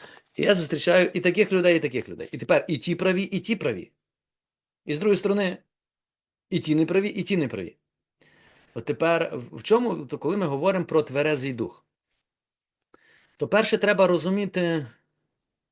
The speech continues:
я би сказав, на життя дивитися, м,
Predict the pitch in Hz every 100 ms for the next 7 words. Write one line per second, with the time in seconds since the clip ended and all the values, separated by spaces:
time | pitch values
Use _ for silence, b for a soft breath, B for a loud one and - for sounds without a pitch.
0 | _ 131 127 - 147 143 139 127 185 170
1 | 151 170 170 151 160 147 139 b b b
2 | _ 135 135 131 127 127 127 127 127 123
3 | 123 120 120